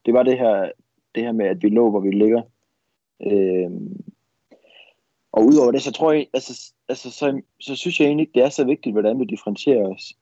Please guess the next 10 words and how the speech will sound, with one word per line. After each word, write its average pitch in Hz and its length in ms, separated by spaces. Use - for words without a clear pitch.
Øh, 95 840
enten 135 340
at 104 100
vi 110 80
præsterer 113 360
bedre 120 220
end 110 80
dem 113 120
på 120 80
banen. 113 360